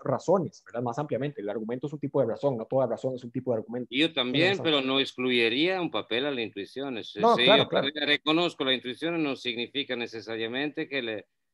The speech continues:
Speaker 2: atribuizca el, la, el papel central en filosofía, ¿verdad?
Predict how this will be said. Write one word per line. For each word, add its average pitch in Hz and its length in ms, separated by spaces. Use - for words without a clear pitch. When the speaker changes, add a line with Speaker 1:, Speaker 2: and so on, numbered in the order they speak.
Speaker 2:
atribuizca 117 960
el, 95 180
la, 85 640
el 92 200
papel 101 300
central 123 460
en 90 100
filosofía, 101 640
¿verdad? 90 360